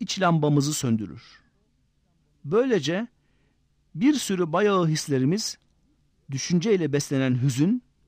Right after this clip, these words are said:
hayattan tiksinme ya da entrika, ikiyüzlülük, kin ya da romantik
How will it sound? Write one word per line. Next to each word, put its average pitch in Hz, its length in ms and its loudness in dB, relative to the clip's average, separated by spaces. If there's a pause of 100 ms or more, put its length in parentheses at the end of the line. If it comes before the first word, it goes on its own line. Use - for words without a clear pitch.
(260)
hayattan 160 540 -2
tiksinme 165 580 -4
ya 160 140 -2
da 139 180 -4
entrika, 143 640 -2 (1000)
ikiyüzlülük, 185 840 0 (560)
kin 240 320 4
ya 185 160 0
da 156 340 0
romantik 151 540 -2